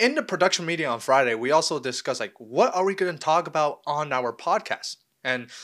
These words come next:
once we pick one or, I think, maxim-, maximum of two topics,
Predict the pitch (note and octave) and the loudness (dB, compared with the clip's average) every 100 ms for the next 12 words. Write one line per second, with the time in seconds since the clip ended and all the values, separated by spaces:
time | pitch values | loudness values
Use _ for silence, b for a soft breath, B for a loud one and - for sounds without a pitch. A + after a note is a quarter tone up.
0 | B - D#3 F3+ F3+ E3 F3 F3 E3+ D3 | B -2 0 2 0 -2 0 -2 -2 -10
1 | B2 D#3 F3 E3+ D3 C3+ B2+ B2 - C#3 | 0 2 2 -2 -2 -2 -2 -6 -10 -6
2 | F3+ C3+ C3 D3 D3+ C#3+ C#3+ C#3+ D3+ D3+ | -6 -2 -2 0 -4 -10 0 0 0 -6
3 | C3+ B2 A2 - G3 G3+ - G3+ G3+ A#2+ | -10 -10 -10 -6 -6 -6 -2 -2 0 -2
4 | A#2 - | -2 -8